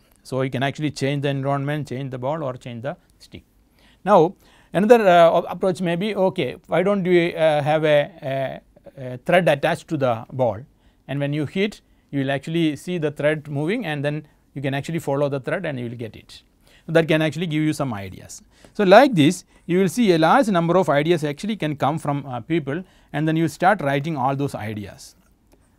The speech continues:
And whenever you, uh, get less number or whenever you are, uh, uh, whenever you see that then ideas are not coming, you ask some questions, "Okay, how, how can we do this or how is it do-, being done in some other games?"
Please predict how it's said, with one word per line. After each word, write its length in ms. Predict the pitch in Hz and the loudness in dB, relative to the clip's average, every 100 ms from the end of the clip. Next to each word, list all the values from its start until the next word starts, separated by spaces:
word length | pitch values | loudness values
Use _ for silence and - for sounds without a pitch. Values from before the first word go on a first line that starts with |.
| _ _ _ _ | _ _ _ _
And 160 | 156 | -2
whenever 280 | 156 175 208 | 0 2 4
you, 480 | 185 175 160 - 175 | 6 6 4 -2 -2
uh, 200 | 143 139 | 2 2
get 500 | 135 143 151 151 151 | 0 -12 -2 -2 0
less 320 | 127 175 - | -2 -2 -2
number 240 | 160 143 147 | -8 -4 -2
or 220 | 156 151 | 0 -2
whenever 360 | 143 156 165 151 | -2 -2 -2 0
you 100 | 135 | -2
are, 180 | 131 | -2
uh, 40 | 139 117 120 - | -6 -8 -8 -12
uh, 180 | 127 135 - | -18 -18 -14
whenever 340 | 143 139 135 | -10 -8 -8
you 120 | 131 | -8
see 200 | 131 190 | -8 -6
that 220 | 160 156 | 0 0
then 160 | 131 127 | -2 -8
ideas 380 | 127 131 151 147 | -8 -4 -4 -2
are 60 | |
not 240 | 131 151 165 | -4 -6 -8
coming, 300 | 143 175 269 _ _ _ _ | -8 -8 -12 _ _ _ _
you 120 | 233 | 0
ask 160 | 226 - | 0 0
some 160 | 196 | -4
questions, 360 | 170 165 - 139 | -4 -6 -4 -4
"Okay, 220 | 165 156 | -4 -4
how, 220 | 135 151 | -2 -2
how 160 | 143 170 | -2 -4
can 220 | 170 160 | -2 -4
we 280 | 156 151 147 _ _ - | -2 -2 -4 _ _ -4
do 160 | 156 170 | 0 2
this 280 | 147 143 | 0 -2
or 160 | 170 147 | -2 0
how 160 | 135 175 | 0 0
is 160 | 170 | -4
it 120 | 165 | -4
do-, 140 | 131 - | -4 -6
being 300 | 139 147 147 | -4 -6 -4
done 220 | 135 143 147 | -4 -2 -4
in 100 | 139 | -6
some 200 | 143 143 | -6 -4
other 200 | 139 127 | -2 -4
games?" 420 | 123 104 98 | -6 -8 -14